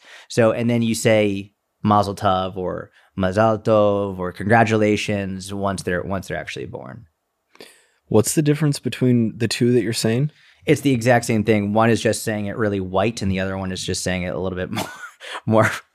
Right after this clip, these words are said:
Speaker 1: more properly. So
Speaker 2: Yeah.
Speaker 1: you say,
Speaker 2: Um, I got a
Speaker 1: you
Speaker 2: lot of, I got a lot of Northern Euro in my <laughs> genetics. I say Mazel Tov.
Speaker 1: <laughs> You're like, "Mazel Tov." <laughs>
Speaker 2: Yeah.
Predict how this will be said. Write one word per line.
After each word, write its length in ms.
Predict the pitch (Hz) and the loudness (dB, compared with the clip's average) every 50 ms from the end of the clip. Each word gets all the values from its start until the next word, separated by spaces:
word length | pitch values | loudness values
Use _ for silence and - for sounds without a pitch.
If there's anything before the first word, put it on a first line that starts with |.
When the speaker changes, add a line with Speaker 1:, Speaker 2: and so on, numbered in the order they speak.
| - 131 | 0 0
Speaker 1:
more 140 | 123 - | 0 2
properly. 460 | - - 110 101 98 - 92 90 - - - 151 131 - | 2 2 4 4 4 2 0 -2 -2 -4 -6 -10 -10 -4
So 180 | - - 131 127 | 2 2 4 4
Speaker 2:
Yeah. 280 | - - 170 - - - - - - - | 6 4 4 4 2 -4 -12 -14 -8 -2
Speaker 1:
you 100 | - 139 | 0 0
say, 200 | 123 - 143 127 | 2 4 4 4
Speaker 2:
Um, 220 | 117 113 107 104 - - - | 6 6 4 2 0 -4 -4
I 140 | 110 117 123 | -2 2 4
got 160 | 135 131 123 | 6 6 8
a 80 | 110 | 8
Speaker 1:
you 100 | 127 127 | 8 6
Speaker 2:
lot 320 | 104 101 104 107 110 107 107 | 6 6 4 4 4 4 2
of, 140 | 104 90 - - | 0 0 -2 -2
I 100 | 101 113 | 0 2
got 140 | 123 120 113 | 4 4 4
a 40 | |
lot 240 | 104 107 107 110 104 | 2 2 2 2 4
of 80 | 101 104 | 4 4
Northern 440 | 104 104 107 110 107 104 98 98 95 | 4 4 4 4 4 4 4 2 2
Euro 440 | 95 95 101 101 98 95 90 90 | 2 2 4 4 4 4 4 4
in 120 | 92 90 90 | 2 2 2
my 200 | 90 90 90 90 | 2 2 2 0
<laughs> 140 | 90 90 - | 0 0 0
genetics. 500 | - 123 - 92 95 90 90 92 - - | 2 2 2 2 2 0 0 -2 -2 0
I 120 | - 110 | 2 2
say 180 | - 202 135 101 | 4 4 4 4
Mazel 480 | 101 98 98 104 113 113 113 113 113 - | 4 4 4 4 4 4 4 4 2 2
Tov. 500 | - - 113 107 95 87 82 - - - - - - - - | 2 2 2 2 4 4 2 2 0 -2 -8 -18 -20 -16 -14
Speaker 1:
<laughs> 200 | 131 - - - | -14 -14 -12 -6
You're 200 | 165 143 135 127 | -2 2 2 4
like, 180 | 123 123 123 | 2 2 0
"Mazel 580 | 127 175 220 247 254 254 247 220 208 226 214 185 | 0 0 2 2 4 2 2 2 0 0 0 2
Tov." 680 | - 202 208 202 196 185 175 160 147 120 110 104 117 - - - - - - 233 233 - 262 - - - 202 - - 190 - | 2 2 2 4 4 2 4 4 4 2 2 0 -4 -4 0 0 0 2 2 0 2 2 2 2 2 2 0 2 2 0 -2
<laughs> 40 | - | 0
Speaker 2:
Yeah. 1000 | - 233 240 - 202 - - 175 180 175 123 - - - 214 185 185 127 131 | 2 4 4 4 4 2 2 0 0 0 0 0 -2 -4 -2 0 0 2 2